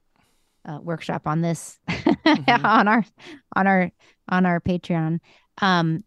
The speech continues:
Speaker 1: so a character pull is often, uh, having worked with a lot of actors, it's where this idea came for me. It's where do, where does the character start and where do they finish? Which sounds so simple, right? But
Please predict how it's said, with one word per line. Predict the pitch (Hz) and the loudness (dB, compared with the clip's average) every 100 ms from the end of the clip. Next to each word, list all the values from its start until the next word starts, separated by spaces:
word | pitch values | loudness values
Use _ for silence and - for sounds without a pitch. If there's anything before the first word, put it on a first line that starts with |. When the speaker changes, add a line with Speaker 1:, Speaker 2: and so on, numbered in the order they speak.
| _ _ _ _ | _ _ _ _
Speaker 1:
so | 208 | -2
a | |
character | 202 240 233 220 | 2 2 4 2
pull | 196 196 180 180 - | 2 4 4 2 0
is | 175 | -4
often, | - 180 180 185 175 - - | 0 0 2 0 0 -2 -6
uh, | 156 | -4
having | 147 190 180 | -2 2 2
worked | 180 190 | 2 0
with | 180 165 _ _ - _ 247 | -2 -4 _ _ -20 _ -12
a | 196 | -6
lot | 165 180 | -2 -2
of | 180 | 0
actors, | 170 165 170 160 160 - - - _ 233 - _ _ | 0 -2 -4 -2 -4 -8 -18 -20 _ -20 -20 _ _
it's | 170 170 - | -16 -14 -6
where | 175 170 | -2 -2
this | 156 | -2
idea | 160 165 170 | -2 -4 -2
came | 214 220 | 2 2
for | 214 196 | 2 0
me. | 180 | 0
It's | 165 | -2
where | 180 180 | 0 0
do, | 190 - _ _ | 0 -4 _ _
where | 202 | 0
does | 233 226 | 2 0
the | 220 | 0
character | 202 185 180 | 0 0 -4
start | - 202 | 0 2
and | 208 | 4
where | 180 | 2
do | 165 | 0
they | 160 | -2
finish? | - 160 151 - - - | -2 -4 -6 -10 -20 -8
Which | 190 | -2
sounds | 220 208 | 0 2
so | 247 240 | 2 0
simple, | - 226 180 170 - _ _ _ _ _ | 4 2 2 -4 -6 _ _ _ _ _
right? | 170 180 202 _ _ - | -2 0 -2 _ _ 0
But | 185 | 0